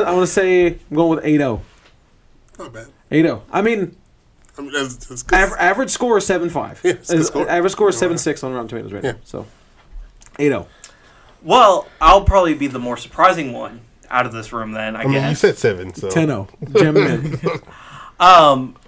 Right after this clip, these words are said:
Speaker 3: everyone knows I hate Spider-Man.
Speaker 1: Mm-hmm.
Speaker 3: I, there's very little from Spider-Man that I've actually liked. However, I really liked this movie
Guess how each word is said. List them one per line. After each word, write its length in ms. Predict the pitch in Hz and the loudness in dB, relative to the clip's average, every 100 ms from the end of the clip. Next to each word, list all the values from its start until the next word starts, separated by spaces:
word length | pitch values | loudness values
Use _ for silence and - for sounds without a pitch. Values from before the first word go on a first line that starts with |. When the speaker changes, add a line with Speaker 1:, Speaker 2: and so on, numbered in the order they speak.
| _ _ _ _ _ _ _ _ 185 | _ _ _ _ _ _ _ _ 2
Speaker 3:
everyone 360 | 202 226 214 | 4 4 2
knows 180 | 175 160 | 2 2
I 60 | 135 | 0
hate 240 | 123 113 | -4 -8
Spider-Man. 500 | - 110 113 117 117 - _ _ - | -10 -12 -12 -14 -16 -20 _ _ -16
Speaker 1:
Mm-hmm. 280 | 127 123 127 | -12 -4 0
Speaker 3:
I, 100 | 147 | 0
there's 340 | 143 160 151 - - - _ | 2 0 0 -10 -20 -20 _
very 380 | 151 139 170 175 | -4 2 4 2
little 260 | 156 156 143 | -2 -4 -4
from 480 | 143 139 135 143 | -4 -4 -4 -8
Spider-Man 440 | - 131 127 123 117 | -6 -2 0 0 -4
that 120 | 117 | -6
I've 80 | 117 | -6
actually 320 | 117 - 120 | -8 -8 -8
liked. 480 | 127 160 170 - - - - - - - _ - _ | 0 0 0 -8 -20 -12 -12 -12 -20 -20 _ -20 _
However, 640 | - 160 165 170 165 156 | -4 2 4 6 4 2
I 100 | 147 | 2
really 680 | 135 127 123 123 127 131 127 | -2 -4 -10 -8 -6 -6 -6
liked 420 | 120 117 117 - | -4 -4 -4 -8
this 200 | 123 120 | -14 -12
movie 380 | 113 110 95 - | -12 -14 -18 -20